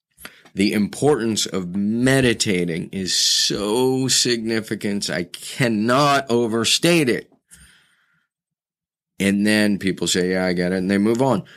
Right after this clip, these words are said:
They're too busy. It, it, we did an episode a long time ago. The best time to relax is when you do not have the time. Meditation, and since I've interviewed this guy, I don't know,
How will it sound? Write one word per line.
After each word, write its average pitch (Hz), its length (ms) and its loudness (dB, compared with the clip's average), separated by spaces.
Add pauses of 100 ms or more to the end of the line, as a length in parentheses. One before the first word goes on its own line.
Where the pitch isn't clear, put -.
They're 104 120 0
too - 260 0
busy. 104 640 0 (640)
It, 95 200 0 (200)
it, - 160 -4 (560)
we 101 160 -2
did 117 180 4
an 117 100 2
episode 110 360 2
a 98 60 0
long 104 240 2
time 107 260 0
ago. 98 340 0
The 90 140 -4
best 110 320 2
time 127 300 0
to 120 200 -2
relax 101 840 2
is 87 180 -4
when 101 160 0
you 92 160 0
do 92 240 -4
not 90 300 -2
have 87 340 -2
the 82 100 -4
time. 95 460 -4 (480)
Meditation, 127 1300 0 (1120)
and 90 180 0
since 123 300 2
I've 104 220 2
interviewed 101 420 0
this 92 180 -2
guy, 92 480 0 (380)
I 80 100 -8
don't 90 160 -4
know, 82 220 -4